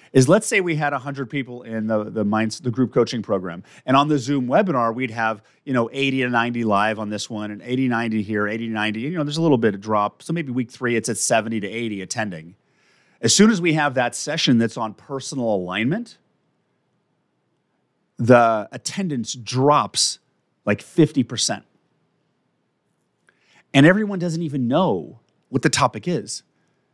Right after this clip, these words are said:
But energetically, they weren't ready for that.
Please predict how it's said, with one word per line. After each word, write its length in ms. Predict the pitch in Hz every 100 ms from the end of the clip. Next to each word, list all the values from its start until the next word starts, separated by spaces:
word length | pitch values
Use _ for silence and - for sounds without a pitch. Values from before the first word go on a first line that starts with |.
| _ _ _
But 240 | 135 135 -
energetically, 720 | 151 143 117 151 196 - 127
they 180 | 113 131
weren't 220 | 127 135
ready 340 | 107 107 151 160
for 180 | -
that. 240 | 87 82